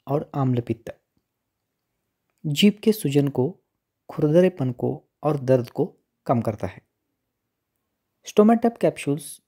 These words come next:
मुंह में होने वाले छालों को, फोड़ों को, फुंसियों को और घावों को तुरंत ही कम कर देता है।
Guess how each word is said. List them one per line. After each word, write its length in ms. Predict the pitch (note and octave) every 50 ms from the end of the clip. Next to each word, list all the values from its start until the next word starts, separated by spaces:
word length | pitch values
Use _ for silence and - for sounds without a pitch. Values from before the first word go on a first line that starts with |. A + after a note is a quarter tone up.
| _
मुंह 200 | D#3 D#3 F3 G3
में 120 | G#3 G#3+ A3
होने 260 | G3+ F3 D3+ D3 D3
वाले 200 | C#3 C#3 C#3+ C#3
छालों 380 | C3+ - - C3+ C3 C3 B2+ A#2+
को, 160 | A#2+ A#2+ C3+ - - _ _ _ _ _ _ _ _ _
फोड़ों 320 | - D3 C3+ C#3 C#3+ C3+
को, 160 | B2+ - B2+ E3+ - - _ _ _ _ _ _
फुंसियों 440 | - D#3 D3 D3 - G3 F3+ D3 B2
को 140 | A#2 - D3 F#3 - _ _ _ _ _ _ _ _ _ _ _
और 140 | - C#3 C#3
घावों 360 | C3 A#2+ A#2 A#2 C3 C#3 C#3+ C#3
को 120 | - C#3+ D3
तुरंत 360 | - - C#3+ C#3+ D3+ D#3+ -
ही 120 | - G#3+ G#3+
कम 180 | - D#3+ C3
कर 160 | A#2+ - A#2+ G#2+
देता 240 | G#2 G2+ - -
है। 140 | F#2+ F#2 -